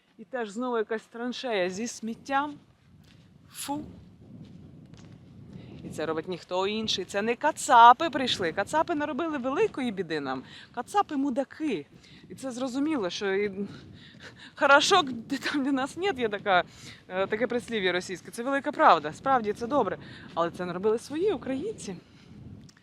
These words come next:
Тут і кацапів не треба, щоб часом наробити отаке гівно, як тут нароблене.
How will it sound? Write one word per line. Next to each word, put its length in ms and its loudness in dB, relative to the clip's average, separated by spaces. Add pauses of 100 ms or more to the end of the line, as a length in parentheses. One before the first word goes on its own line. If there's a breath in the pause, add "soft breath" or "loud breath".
(520 loud breath)
Тут 220 -6
і 200 -2
кацапів 500 0
не 100 2
треба, 320 4
щоб 140 -10
часом 340 -8
наробити 380 -6
отаке 280 -8
гівно, 500 -6
як 160 -8
тут 180 -16
нароблене. 500 -6